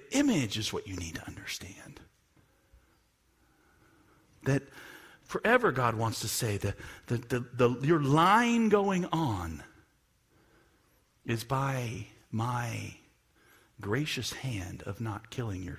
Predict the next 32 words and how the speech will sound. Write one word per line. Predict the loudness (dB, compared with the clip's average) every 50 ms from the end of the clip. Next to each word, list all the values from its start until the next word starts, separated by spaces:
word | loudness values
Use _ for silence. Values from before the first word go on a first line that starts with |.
| -12
son. | -12 -14 -12 -14 -16 -18 _ _ _ _ _ _ _ _ _ _ _ _ _ _ _ _ _ _ _ _ _ _ _ _ _ _ _ _ _ _ _ _ _ _ _ _ _ _ _ _ _ _ _ _ -20 -20 _ _ _ _ _ _ _ _ _ _ _ _ _ -20 -20 -20 -20 -20 -20 -20 -20 -20 -20 -20 -20 -20 -20 -20 -20 -20 _ _ -6 -2
I | 2
mean, | 2 4 4
I | 2
think | 2 0 0 0
that's | -2 -2 -4 -4 -4
kind | -4 -4 -2 -2 0
of | 0
the | -2 -2
thought | -4 -4 -8 -8 -8 -10 -10
here. | -10 -8 -8 -8 -10 -12 -14 -20 _ _ _ _ _ _ _ _ _ _ _ _ _ _ _ _ _ _ _ _ _ _ _ _ _ _ _ -20 _ _ _ _ _ _ -20 -2 2
I, | 4 4 6
I | 4 4
get | 6 8 8 8
the | 6 4 2 4
image | 6 6 6 6 4
of | 4 6
God | 6 6 6 6
rescuing | 6 4 4 4 2 2 4 4
his | 4 4
undeserving | 4 4 4 4 4 4 2 2 2 2
people, | 0 0 0 0 2 2
of | 2 2 2
passing | 2 2 2 2 0 -2 0
over | 0 0 0 2
them | 2 2 2 4
by | 4 2
a | 2 2
substitute. | 2 2 2 2 2 2 -4 -4 -2 0 2 2
I | 0
get | 2 0 -2 -2 0
that. | 0 0 0 0